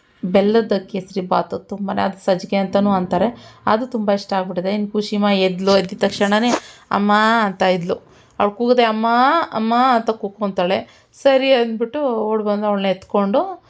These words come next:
ಹಾಗೇನೆ ಅಡುಗೆ ಮಾಡ್ತಾಯಿದ್ದೀನಿ. ಏನೇನೋ ತೀಟೆ ಮಾಡ್ತಾವಳೆ. ಅವ್ಳ ಪ್ಯಾಂಟಲ್ಲಿರೋ ಆ ದಾರ ತಗೊಂಡು ನನ್ ಮು-, ನನ್ ಮುಖದ ಹತ್ರ ಇದ್ ಮಾಡೋದು, ಏನೇನೋ ಮಾಡ್ತಾಯಿತ್ತು. ಈ ಥರ ಇರುತ್ತೆ ಎಲ್ಲ ಸಿಚುವೇಶನು, ಎಲ್ಲ ಟೈಮಲ್ಲೂ, ಎಲ್ಲಾರ ಮನೆಯಲ್ಲೂ ಈ ಥರ ನೋಡಿ, ಎಲ್ಲ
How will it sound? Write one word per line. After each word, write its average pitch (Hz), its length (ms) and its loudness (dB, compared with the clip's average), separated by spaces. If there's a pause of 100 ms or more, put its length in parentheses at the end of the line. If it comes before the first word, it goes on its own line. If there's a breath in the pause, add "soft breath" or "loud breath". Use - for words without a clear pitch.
(280 soft breath)
ಹಾಗೇನೆ 220 360 0
ಅಡುಗೆ 208 280 -2
ಮಾಡ್ತಾಯಿದ್ದೀನಿ. 196 640 -4
ಏನೇನೋ 190 480 -4
ತೀಟೆ 202 300 0
ಮಾಡ್ತಾವಳೆ. 190 840 0 (120)
ಅವ್ಳ 196 120 2
ಪ್ಯಾಂಟಲ್ಲಿರೋ 202 640 -2
ಆ 196 100 2
ದಾರ 190 340 0
ತಗೊಂಡು 196 460 -8
ನನ್ 190 320 -8
ಮು-, 196 260 -12
ನನ್ 190 200 -4
ಮುಖದ 185 260 -6
ಹತ್ರ 185 200 -6
ಇದ್ 185 200 -2
ಮಾಡೋದು, 185 560 -4 (340 loud breath)
ಏನೇನೋ 196 400 2
ಮಾಡ್ತಾಯಿತ್ತು. 185 920 -2 (1040 soft breath)
ಈ 220 280 2
ಥರ 226 160 4
ಇರುತ್ತೆ 226 420 2
ಎಲ್ಲ 214 260 0
ಸಿಚುವೇಶನು, 208 580 -2
ಎಲ್ಲ 196 260 0
ಟೈಮಲ್ಲೂ, 202 580 -2 (320 loud breath)
ಎಲ್ಲಾರ 214 260 4
ಮನೆಯಲ್ಲೂ 208 480 -2
ಈ 214 60 -2
ಥರ 208 160 -2
ನೋಡಿ, 208 260 2
ಎಲ್ಲ 208 220 4